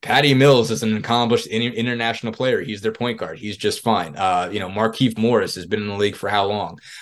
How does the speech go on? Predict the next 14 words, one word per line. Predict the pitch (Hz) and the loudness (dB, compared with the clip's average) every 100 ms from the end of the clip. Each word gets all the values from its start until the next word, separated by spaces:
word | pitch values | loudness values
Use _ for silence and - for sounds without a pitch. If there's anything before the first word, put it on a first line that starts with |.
| - | -2
Like, | 98 95 - - _ - | 0 0 -4 -18 _ 0
everybody | 127 139 156 139 143 120 | 4 6 8 8 8 6
got | 117 117 101 | 4 2 0
dudes. | 95 - - - _ - | -8 -10 -14 -16 _ -4
It's | 110 | -2
the | - 107 | 2 2
N | 107 | 2
B | 110 87 | 0 -2
A, | - - _ _ _ - | -8 -20 _ _ _ -4
you | 104 | -2
know? | 92 85 85 | 0 -2 -4
So, | - - 110 95 95 | -6 -2 2 4 4
I | 104 | 2
mean, | 110 104 98 | 2 0 -4